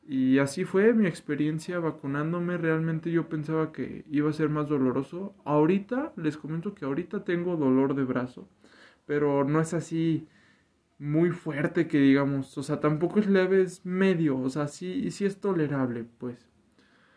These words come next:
Y pues eso, amigos, eh, muchas gracias por haber estado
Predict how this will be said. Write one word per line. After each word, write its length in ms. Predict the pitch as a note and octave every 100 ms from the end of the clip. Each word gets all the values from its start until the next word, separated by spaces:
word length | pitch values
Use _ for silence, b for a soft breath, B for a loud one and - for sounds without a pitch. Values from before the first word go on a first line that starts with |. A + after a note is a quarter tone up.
| b b -
Y 80 | C3+
pues 260 | D3+ D3
eso, 200 | F#3+ G#3
amigos, 680 | A3 A3 G#3+ G#3+ G#3+ - -
eh, 420 | E3 C#3+ C3+ C3+ C3
muchas 400 | C#3 D3 E3 D3+
gracias 560 | D3 C#3+ D3 D3 C#3+
por 300 | - D3+ D#3
haber 240 | D3 C3 C3
estado 720 | C3 C#3 C3+ C3 C3 C3+ -